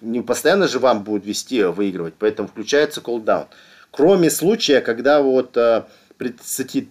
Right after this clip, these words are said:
тысяч полсов вы всегда будете стабильно выигрывать. Но тридцать тысяч полсов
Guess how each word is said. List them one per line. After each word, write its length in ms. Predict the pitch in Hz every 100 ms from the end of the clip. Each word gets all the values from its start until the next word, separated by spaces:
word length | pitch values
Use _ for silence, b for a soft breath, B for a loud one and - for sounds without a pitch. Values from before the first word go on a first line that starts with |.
| _
тысяч 300 | 131 113 -
полсов 400 | 165 233 277 123
вы 160 | 110 147
всегда 560 | - 180 156 139 135
будете 260 | 113 107 -
стабильно 480 | - 110 107 151 127
выигрывать. 460 | 101 90 85 78 _ b b b b b -
Но 160 | 123
тридцать 360 | 131 151 139 143
тысяч 240 | 180 -
полсов 640 | - 233 302 - 254 -